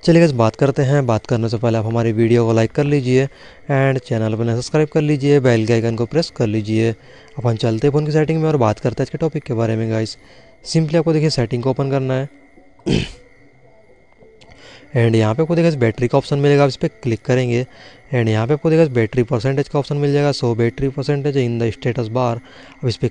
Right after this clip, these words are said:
क्लिक करेंगे। देखिए मेरे फ़ोन के स्टेटस बार में बैटरी परसेंटेज शो हो चुका है और काफ़ी बड़े-बड़े अक्षरों में लिखा हुआ है चौंतीस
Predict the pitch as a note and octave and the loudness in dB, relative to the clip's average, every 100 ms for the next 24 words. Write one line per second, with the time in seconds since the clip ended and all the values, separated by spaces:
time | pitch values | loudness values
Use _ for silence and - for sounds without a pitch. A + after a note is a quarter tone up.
0 | - D3+ - D#3 D3+ D#3 C#3+ B2+ C3 A#2+ | -2 -4 0 0 2 2 2 0 -2 -4
1 | A#2+ - C#3 C3+ C3 - C#3 C#3 B2+ C3+ | -4 -4 -4 -4 -6 -6 -6 -4 -2 0
2 | C3+ C3 A2+ - B2 B2+ A#2+ C3 D#3 - | -2 -2 -2 -2 -4 -4 -6 -4 -4 -6
3 | - A2+ A2+ C3 B2 A#2 A#2+ - - - | -4 -2 -2 -4 -2 -2 -4 -10 -20 -20
4 | - - - B2 A#2 B2+ C#3+ D3 D3 D3 | -20 -18 -6 -4 0 0 0 2 2 2
5 | D3 - - C3 C3 B2 C3 B2+ C3 - | 0 0 -2 -2 0 -2 0 0 -2 0
6 | A#2 A2 B2 | -2 -2 -6